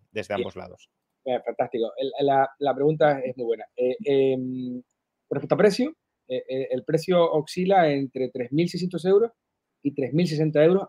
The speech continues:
Speaker 2: al año si matriculas de sesenta créditos, lo, el curso completo. Eh, ¿por qué hay una oscilación de precio? Puesto que depende de la modalidad de pago que elija el estudiante, podrá ser tres mil seiscientos o tres mil sesenta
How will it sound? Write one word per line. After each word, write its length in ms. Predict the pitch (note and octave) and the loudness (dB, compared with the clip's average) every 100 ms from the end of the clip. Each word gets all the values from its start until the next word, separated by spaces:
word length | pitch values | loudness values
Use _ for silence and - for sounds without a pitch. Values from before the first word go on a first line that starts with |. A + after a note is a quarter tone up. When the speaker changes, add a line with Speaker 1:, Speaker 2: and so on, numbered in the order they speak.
| - | -2
Speaker 2:
al 160 | C#3 | 2
año 340 | E3 G3+ A3+ B3+ _ _ _ _ | 2 2 -4 -8 _ _ _ _
si 140 | - C3 | -16 -10
matriculas 300 | B2+ D3 E3+ | -4 0 2
de 100 | D#3+ | 2
sesenta 380 | - D#3 D3+ C3 | 2 0 2 0
créditos, 340 | B2+ G2+ - _ _ _ | 0 -2 -6 _ _ _
lo, 200 | B2 A2 - | -12 -12 -14
el 80 | |
curso 180 | A2+ - | -12 -6
completo. 360 | C#3+ B2 A#2+ F#2+ _ _ _ _ _ _ | -4 -2 -4 -4 _ _ _ _ _ _
Eh, 300 | B2 A#2+ A2+ | -2 -2 -2
¿por 140 | C#3+ | -4
qué 220 | - F#3 G#3 | 2 6 8
hay 80 | |
una 100 | G#3 | 8
oscilación 540 | G3 F#3+ E3+ G#3 G#3 F#3+ | 6 2 0 6 6 6
de 100 | F#3 | 4
precio? 360 | A3 F#3+ - - _ _ _ _ _ | 4 2 -4 -16 _ _ _ _ _
Puesto 320 | C#3+ C3 C#3+ | -4 -2 -4
que 180 | C#3+ C#3 | 0 2
depende 320 | C3+ C3 E3 | 2 6 6
de 60 | F3+ | 6
la 80 | F3 | 4
modalidad 280 | E3+ D#3+ E3+ | 4 6 6
de 60 | |
pago 160 | F3+ F3 | 6 6
que 40 | |
elija 120 | E3+ | 4
el 60 | E3 | 2
estudiante, 520 | E3 F3+ F#3+ F3+ A#3 - _ _ | 2 2 2 -2 -8 -10 _ _
podrá 440 | B2+ C#3 D3+ D3+ C3 | -2 2 4 4 2
ser 380 | - D#3+ C3 _ | 4 4 4 _
tres 140 | B2 | -6
mil 100 | C#3 | -2
seiscientos 500 | D3 D#3 F3 F3+ A#3 A#3+ _ _ _ | -2 0 0 -2 -6 -10 _ _ _
o 80 | - | -14
tres 120 | - | -10
mil 80 | C3+ | -8
sesenta 500 | C3+ D3+ E3 D#3+ F#3+ | -2 0 0 -2 -6